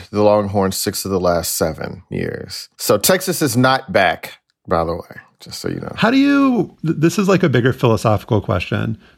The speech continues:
Speaker 2: but it's sort of around the overrated chant, because it would look better for T C U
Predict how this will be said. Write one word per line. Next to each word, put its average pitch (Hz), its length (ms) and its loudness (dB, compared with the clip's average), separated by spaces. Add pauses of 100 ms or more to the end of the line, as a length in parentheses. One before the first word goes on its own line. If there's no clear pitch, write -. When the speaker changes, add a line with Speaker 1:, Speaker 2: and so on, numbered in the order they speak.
Speaker 2:
but 110 380 0
it's 156 140 0
sort 214 340 2
of 190 100 2
around 135 280 4
the 123 160 -2
overrated 113 580 4
chant, 110 420 -6
because 143 260 2
it 151 100 2
would 160 120 4
look 208 240 2
better 127 460 2
for 110 180 0
T 110 220 -2
C 101 320 0
U 98 260 -2